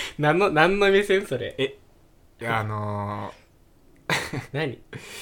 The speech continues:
Speaker 2: や、俺、俺、俺ちょっとお姉気質あって。
Speaker 1: <laughs> ヒール履きたいなとか思ったりする？
Speaker 2: あるあるある。
Speaker 1: あ。
Speaker 2: 全然あるわ。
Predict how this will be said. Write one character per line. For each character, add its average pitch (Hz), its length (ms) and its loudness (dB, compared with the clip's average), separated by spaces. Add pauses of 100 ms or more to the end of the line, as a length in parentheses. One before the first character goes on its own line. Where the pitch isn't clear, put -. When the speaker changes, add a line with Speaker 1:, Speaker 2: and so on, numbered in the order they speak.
(160)
Speaker 2:
や、 110 100 -2
俺、 143 240 -4 (140)
俺、 120 400 -2 (240)
俺 127 140 -4
ち - 100 0
ょ - 20 2
っ 381 60 -14
と 120 180 0
お 127 60 -2
姉 170 160 0
気 180 120 -4
質 - 160 -2
あ 92 60 -2
っ 95 80 -8
て。 175 100 -4 (680)
Speaker 1:
<laughs> - 720 -16
ヒ 139 160 -2
ー - 20 2
ル 139 80 -2
履 139 80 -8
き - 80 -16
た 156 120 -2
い 139 60 0
な 101 160 -4
と - 80 -8
か 107 100 -6
思 98 120 -8
っ - 20 -12
た 117 120 4
り 123 60 4
す 117 40 0
る？ 113 80 0
Speaker 2:
あ 104 100 2
る 98 80 -6
あ - 20 -8
る - 0 -
あ 90 80 -8
る。 73 160 -12 (280)
Speaker 1:
あ。 - 100 -20 (260)
Speaker 2:
全 113 240 -8
然 110 200 -4
あ 104 60 0
る 76 120 -6
わ。 - 140 -14